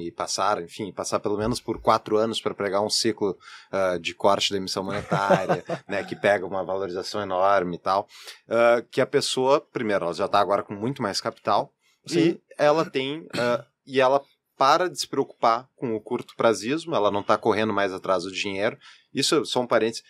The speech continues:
Speaker 1: isso é uma coisa bizarra da inflação, né? Que só, só a inflação estatal, eh, as pessoas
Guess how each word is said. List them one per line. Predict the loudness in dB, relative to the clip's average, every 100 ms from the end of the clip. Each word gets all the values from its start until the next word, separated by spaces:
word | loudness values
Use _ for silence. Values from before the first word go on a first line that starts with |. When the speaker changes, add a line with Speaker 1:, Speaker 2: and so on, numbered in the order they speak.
| _
Speaker 1:
isso | 0
é |
uma | 2
coisa | 4 2 0
bizarra | -4 -2 2 2 2
da | -4 -6
inflação, | -6 -6 -4 -6
né? | -6
Que | -4
só, | 0 2
só | 0 0
a | 0
inflação | 0 -2 -2 -4
estatal, | -6 -4 -2 2 2 0 _ _ -2
eh, | 0 0 0
as | -6 -4
pessoas | -4 -2 -6